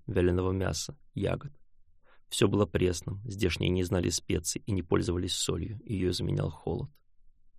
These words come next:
«А летом?» спросил он. «Летом», ответил лидер, «они выдалбливают яму до мерзлоты, там всегда холодно».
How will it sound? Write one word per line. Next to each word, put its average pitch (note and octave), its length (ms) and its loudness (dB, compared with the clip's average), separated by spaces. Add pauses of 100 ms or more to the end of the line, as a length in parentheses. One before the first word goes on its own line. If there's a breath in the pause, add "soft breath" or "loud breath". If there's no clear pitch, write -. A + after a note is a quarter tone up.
(140)
«А F#2+ 100 4
летом?» F2+ 340 2
спросил F#2+ 480 -6
он. G2+ 200 -6 (580)
«Летом», G2+ 360 4
ответил G2 380 0
лидер, F#2+ 360 0
«они F#2 200 0
выдалбливают F#2+ 680 2
яму F2+ 300 0
до F#2+ 80 -2
мерзлоты, F#2+ 600 0 (180)
там F#2 140 -4
всегда G2+ 340 -2
холодно». G#2+ 500 -6